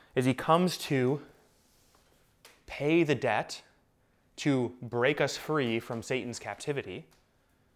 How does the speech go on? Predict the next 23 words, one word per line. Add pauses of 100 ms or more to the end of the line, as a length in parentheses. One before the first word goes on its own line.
(440)
and
therefore
reconcile
us
to
one
another, (280)
to
God, (120)
to
creation,
and
to
ourselves. (2000)
So
that
theory
actually
addresses
all
four
of
the,